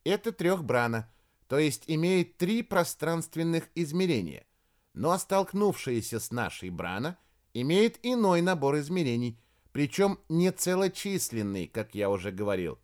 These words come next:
Три и четырнадцать сотых, хмыкнул Сергей Макарович. Число пи. Именно! Поэтому взаимодействие бран происходит по-другому,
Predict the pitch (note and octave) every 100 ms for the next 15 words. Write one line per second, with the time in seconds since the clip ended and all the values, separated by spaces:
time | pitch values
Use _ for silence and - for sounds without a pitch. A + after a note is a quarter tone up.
0 | _ _ _ _ _ _ B2 C#3+ G3+ -
1 | G3+ - E3+ - F#3 D#3+ D#3 - D#3+ -
2 | A3+ A3 D#2 - _ _ _ _ _ -
3 | A#2+ - F#2+ - A#2 G2 F#2 F#2 D#2+ D2+
4 | C2 - - _ _ _ - A#2 - A#2
5 | A#2+ A#2 C#3+ - _ _ _ _ _ _
6 | _ A#3 C#4+ A#3+ D3+ A2 F#2+ - _ _
7 | _ _ - D3+ F#3 F3+ F3+ D3+ A#2 F3
8 | F#3+ F#3 A#2+ G#2 - - A#2 A2 A2 E3
9 | A3 - _ _ _ D3+ F#3 - A3+ A#3+
10 | B3 - B3+ B3 C#4+ A3 A#2 D2+